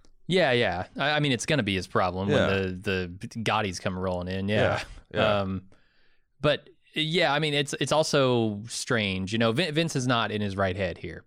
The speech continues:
Speaker 1: because
Speaker 2: No.
Speaker 1: if he looked at the pattern, like, he gets into this car and he hands him an envelope of money and says, "Paul's short." And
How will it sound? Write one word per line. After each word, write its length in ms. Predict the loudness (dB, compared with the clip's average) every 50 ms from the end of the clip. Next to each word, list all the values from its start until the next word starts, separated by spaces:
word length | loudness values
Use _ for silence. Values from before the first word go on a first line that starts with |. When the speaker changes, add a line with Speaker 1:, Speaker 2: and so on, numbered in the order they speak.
| _
Speaker 1:
because 420 | -4 -2 2 2 2 2 2 0 -4
Speaker 2:
No. 280 | -4 -4 -6 -6 -8 -6
Speaker 1:
if 60 | -2
he 100 | 0 2
looked 220 | 2 2 2 0
at 80 | -2 -4
the 60 | -4
pattern, 440 | -4 -4 -2 -2 0 0 0 0 0
like, 200 | 0 -2 -2 -6 -12 -20 -20 -20 _ _ _
he 80 | -4 -2
gets 260 | 0 0 0 0 0
into 120 | 0 0
this 160 | 0 -2 -4
car 380 | -4 0 2 2 4 4 4 4
and 80 | 2 2
he 40 | 0
hands 280 | 0 0 0 0 0
him 100 | 0 0
an 100 | 2 2
envelope 380 | 2 2 2 2 0 0 0 -2
of 60 | -2
money 260 | 0 2 2 2 2 2
and 80 | 0
says, 160 | -2 -4 -8 -8
"Paul's 340 | -4 -2 0 0 0 0
short." 420 | -2 -2 0 2 2 2 0 0 -2
And 240 | -4 -4 -4 -4